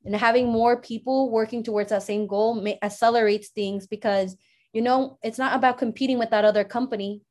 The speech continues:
It's about we both want to make a patent. We both want to make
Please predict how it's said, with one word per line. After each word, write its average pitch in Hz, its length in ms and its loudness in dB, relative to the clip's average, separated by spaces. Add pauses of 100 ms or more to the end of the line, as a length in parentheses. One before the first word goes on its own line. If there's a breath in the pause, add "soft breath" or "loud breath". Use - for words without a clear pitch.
It's 220 180 0
about 214 460 4 (340)
we 254 140 2
both 240 340 4
want 214 360 -2
to 214 100 -6
make 196 240 -4
a 190 80 0
patent. 190 380 -4
We 196 100 -4
both 233 300 0
want 220 200 -2
to 233 100 -6
make 185 320 -4